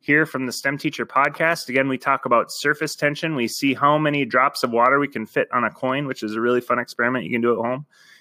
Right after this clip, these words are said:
And we also try to float a paperclip using only the surface tension of the water, which again is a really neat experiment you can do at home. And if you want to expand that, you can take a little drop of soap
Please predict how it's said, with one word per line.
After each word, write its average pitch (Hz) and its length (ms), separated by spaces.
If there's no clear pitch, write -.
And 131 80
we 147 60
also 160 220
try 151 200
to 131 120
float 156 500
a 123 80
paperclip 127 600
using 117 380
only 131 260
the 135 80
surface 127 400
tension 117 320
of 107 100
the 110 80
water, 98 360
which 113 180
again 127 240
is 113 140
a 110 80
really 127 280
neat 127 200
experiment 123 440
you 113 80
can 117 120
do 120 140
at 92 100
home. 139 320
And 110 180
if 107 140
you 117 80
want 117 140
to 110 60
expand 135 460
that, 131 140
you 110 80
can 113 80
take 113 160
a 117 40
little 113 200
drop 110 280
of 107 60
soap 139 380